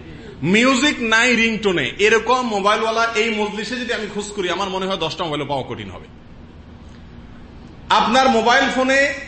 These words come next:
এমন কোন রিংটোন সেট করা আপনার জন্য জায়েজ নাই, যেই রিংটোনে সরাসরি কি মিউজিক আছে। যদি বিকল্প থাকে,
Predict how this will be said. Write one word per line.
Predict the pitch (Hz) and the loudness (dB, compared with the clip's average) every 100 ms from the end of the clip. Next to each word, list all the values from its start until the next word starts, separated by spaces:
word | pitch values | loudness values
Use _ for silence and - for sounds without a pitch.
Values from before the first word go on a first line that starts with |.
| - | 0
এমন | 202 233 269 | 2 2 0
কোন | 247 247 | 2 4
রিংটোন | 208 202 208 233 | 4 2 0 -2
সেট | - 202 | -2 -2
করা | 226 202 | 0 0
আপনার | 190 196 | 0 -2
জন্য | 185 190 147 | -2 -4 0
জায়েজ | 165 190 233 202 | 4 4 4 2
নাই, | 190 160 226 - - - - - | 0 -2 -4 -8 -14 -20 -20 -16
যেই | 123 151 214 | -2 2 4
রিংটোনে | 202 214 214 233 247 277 | 2 0 -4 -4 -2 -2
সরাসরি | - 196 196 226 233 | 0 0 0 0 0
কি | 233 262 160 - - - - - 120 | 2 0 0 -6 -14 -18 -18 -14 -2
মিউজিক | 185 226 160 - | 2 2 0 -4
আছে। | 98 - - - - - - - - - | -8 -14 -18 -20 -20 -20 -20 -18 -18 -4
যদি | 135 220 | 0 2
বিকল্প | 240 240 262 294 302 | 4 4 4 4 2
থাকে, | 302 240 190 196 | 2 2 2 0